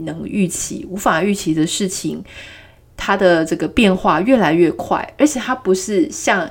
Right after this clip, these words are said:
以前我们从传统媒体过渡到现在的媒体这样子的速率。当科技发展到一定的程度的时候呢，它的机器的学习能力或者科技的学习能力，它自我去做，呃，创新的能力，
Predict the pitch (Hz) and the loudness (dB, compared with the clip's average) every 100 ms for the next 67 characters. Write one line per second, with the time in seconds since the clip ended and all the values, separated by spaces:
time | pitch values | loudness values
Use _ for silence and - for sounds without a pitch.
0 | - 196 170 - 185 160 170 165 175 202 | -6 -4 -4 0 0 0 -2 -4 -2 -2
1 | 170 190 185 220 170 165 208 160 220 185 | -2 0 0 2 0 -2 0 0 2 4
2 | 185 180 185 - 214 208 180 160 165 170 | 6 4 2 0 0 2 0 0 -4 -6
3 | 180 - - 262 214 165 156 - 208 160 | -8 -4 -2 0 0 0 -2 -2 0 2
4 | 160 151 - - - - 285 311 302 285 | 2 0 -4 -20 -20 -4 0 2 4 4
5 | 277 254 226 233 175 170 170 - 185 214 | 4 2 0 2 0 0 -2 -2 -6 -2
6 | 196 175 - 160 165 170 175 - 143 165 | 0 0 -2 -4 2 2 0 -2 -4 -4
7 | 139 - - 254 214 202 - - 240 240 | -6 -10 -4 2 4 2 -4 -6 -6 -2
8 | 254 185 185 175 180 175 160 160 165 - | 2 2 2 0 0 -6 -6 -2 -2 -2
9 | 214 220 - 262 269 202 180 - 165 170 | -2 -2 0 0 2 2 2 0 0 0
10 | 160 151 160 165 - - - - 277 - | -6 -4 -2 -2 -6 -16 -16 -4 -4 2
11 | 330 240 170 - - - 240 196 - 247 | 4 6 4 0 -6 -4 -4 -4 -6 2
12 | 185 135 - - - - - 247 208 214 | 4 2 -4 -14 -16 -14 -4 -2 -2 -2
13 | 196 156 90 - 151 | -2 -4 -8 -6 -6